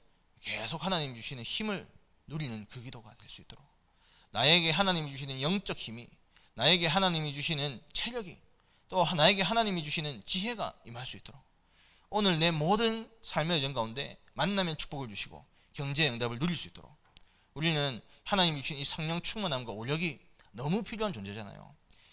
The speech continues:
이 기도를 계속하는 겁니다. 또 우리의 현장을 위해서 기도할 때도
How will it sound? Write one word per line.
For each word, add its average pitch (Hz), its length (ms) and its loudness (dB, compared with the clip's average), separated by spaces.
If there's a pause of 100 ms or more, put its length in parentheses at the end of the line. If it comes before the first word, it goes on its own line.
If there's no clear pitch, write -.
이 208 80 -8
기도를 220 240 -2
계속하는 131 540 -6
겁니다. 117 400 -16 (440)
또 170 120 2
우리의 196 240 6
현장을 202 400 4
위해서 151 200 0
기도할 156 300 -2
때도 135 380 -8